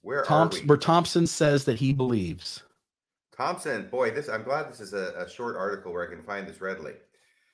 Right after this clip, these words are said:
Speaker 1: Says that, okay, was requested. Are we on the last paragraph yet?
Speaker 2: The very last page, about a third of the way down, Thompson says that he believes in the prisoner's professed skill.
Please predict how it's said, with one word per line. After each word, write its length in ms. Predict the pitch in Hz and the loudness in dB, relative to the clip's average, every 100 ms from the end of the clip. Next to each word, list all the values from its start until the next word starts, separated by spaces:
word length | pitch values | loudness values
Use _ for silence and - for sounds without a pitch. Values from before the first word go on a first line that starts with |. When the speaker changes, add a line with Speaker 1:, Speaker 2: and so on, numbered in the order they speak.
| _ | _
Speaker 1:
Says 300 | - 135 135 | -10 -6 -4
that, 160 | 131 - | -4 -4
okay, 240 | 101 113 | -4 -4
was 180 | 101 101 | -4 -6
requested. 680 | 104 - 143 139 - 131 123 | -12 -2 -2 -2 -4 -4 -4
Are 140 | 117 | -4
we 160 | 185 185 | -2 -4
on 80 | |
the 80 | 123 | -2
last 340 | 107 117 131 - | 0 0 -2 -4
paragraph 540 | 135 131 127 127 127 | 0 0 2 0 0
yet? 300 | 131 123 - | 0 0 0
Speaker 2:
The 60 | 107 | -2
very 260 | 139 170 | 4 6
last 340 | 175 156 156 - | 8 6 4 0
page, 460 | 156 139 139 135 | 0 4 4 2
about 240 | - 120 120 | 0 0 0
a 40 | |
third 260 | - 156 165 | 2 4 6
of 40 | |
the 80 | 170 | 6
way 140 | 151 | 6
down, 400 | 135 123 123 120 | 4 2 2 0
Thompson 500 | 120 139 139 - 147 | 0 0 0 0 0
says 380 | 139 - 131 127 | 0 0 0 0
that 140 | 117 101 | -2 -2
he 140 | 135 | -2
believes 520 | 143 135 123 120 113 | 2 2 2 0 0
in 100 | 117 | 0
the 60 | 110 | 0
prisoner's 500 | - 113 113 110 107 | -2 -2 0 -2 -2
professed 460 | - 101 107 98 | -6 -4 -4 -6
skill. 400 | - 104 80 - | -8 -8 -8 -12